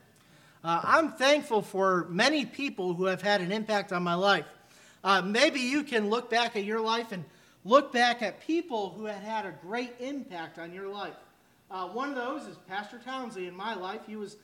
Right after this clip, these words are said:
the pastor of Central Baptist Church, and, uh, really it's because he left Indiana when he was,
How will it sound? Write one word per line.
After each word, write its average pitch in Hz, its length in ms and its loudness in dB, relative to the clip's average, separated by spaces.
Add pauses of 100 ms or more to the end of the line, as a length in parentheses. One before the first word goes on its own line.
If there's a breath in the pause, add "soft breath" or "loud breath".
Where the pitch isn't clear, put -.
(260 soft breath)
the 180 80 -12
pastor 226 520 -6
of 202 60 -12
Central 220 340 -12
Baptist 214 460 -12
Church, 233 360 -12
and, 190 100 -12 (380 soft breath)
uh, 196 260 -6
really 320 320 -6
it's 233 160 -4
because 240 480 -10
he 302 220 -8
left 269 340 -10
Indiana 240 720 -10
when 196 140 -12
he 196 80 -10
was, 190 240 -10